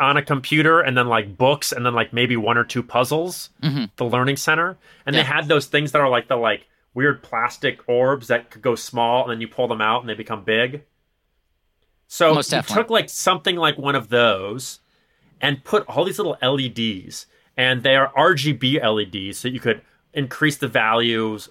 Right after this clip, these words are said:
Speaker 1: of red, blue, and green, um, on the different lights, which theoretically can represent the full lighting spectrum. And now, using that, he could take digital lighting scenarios and put an actor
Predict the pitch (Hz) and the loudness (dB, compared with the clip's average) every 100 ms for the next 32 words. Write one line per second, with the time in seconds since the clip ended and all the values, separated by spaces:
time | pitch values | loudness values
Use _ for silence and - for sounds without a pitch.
0 | - 104 98 _ 110 127 117 117 117 107 | -4 -2 -4 _ 0 0 0 -4 -6 -6
1 | 95 107 104 98 92 92 _ _ - 98 | -6 -4 -4 -8 -14 -18 _ _ -10 -6
2 | 92 101 113 117 110 - 120 220 185 - | -6 -2 -2 0 -2 -4 0 2 2 0
3 | 147 - - 196 165 151 160 170 135 127 | -2 -2 -2 2 2 4 2 2 0 -2
4 | 120 117 123 117 107 - - 104 98 104 | 0 -2 0 -2 -2 -4 -2 0 2 0
5 | 92 - - - - - _ _ _ _ | -2 -8 -10 -10 -14 -16 _ _ _ _
6 | _ - 139 151 139 123 - _ _ _ | _ -4 0 4 4 2 -2 _ _ _
7 | _ 110 117 170 226 180 156 117 185 247 | _ -6 0 2 4 2 2 2 2 2
8 | 123 113 - _ _ _ _ - 196 - | 2 -2 -4 _ _ _ _ -2 0 0
9 | - 135 127 - 113 156 175 196 196 139 | 2 0 0 -8 -4 0 2 4 2 4
10 | 156 170 - 117 98 90 87 90 - - | 2 0 -2 -2 0 0 -2 -6 -10 -14
11 | - _ - 135 127 - 202 226 175 - | -18 _ -4 -2 -2 -2 2 2 2 -2
12 | 139 147 185 - 139 113 | 0 2 0 2 4 4